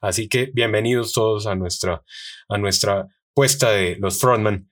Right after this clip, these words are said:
en este super capítulo de Los Juanchos Hablan Metal para este día. Y nos despedimos entonces, eh, deseándoles lo mejor, que Dios los proteja y sigan cuidándose. Toca cuidarnos para seguirnos conectando, eh, con los capítulos, o si no, pues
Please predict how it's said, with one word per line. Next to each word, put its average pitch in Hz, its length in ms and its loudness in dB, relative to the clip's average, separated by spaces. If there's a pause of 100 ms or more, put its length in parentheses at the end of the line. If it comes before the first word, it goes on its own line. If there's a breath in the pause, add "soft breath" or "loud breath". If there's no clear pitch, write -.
(120)
en 107 160 0
este 123 320 -2
super 135 320 0
capítulo 127 480 0
de 143 320 2
Los 117 220 -2
Juanchos 107 400 -2
Hablan 101 240 0
Metal 92 340 -2
para 85 320 0
este 80 260 -4
día. 80 180 -6
Y - 40 -6
nos 85 140 -4
despedimos 139 500 2
entonces, 151 540 0 (340 loud breath)
eh, 107 240 -2
deseándoles 117 480 2
lo 110 80 2
mejor, 117 420 0
que 90 440 -6 (300)
Dios 107 120 0
los 113 140 -4
proteja 127 520 0
y 104 120 -4
sigan 135 360 2
cuidándose. 110 600 -2 (140)
Toca 127 260 -2
cuidarnos 123 500 2
para 101 200 -2
seguirnos 98 380 -4
conectando, 101 600 -2 (480 loud breath)
eh, 92 500 0
con 98 180 -2
los 92 140 -2
capítulos, 92 600 -2
o 90 60 -6
si 90 140 -6
no, 92 160 -4
pues 95 240 -6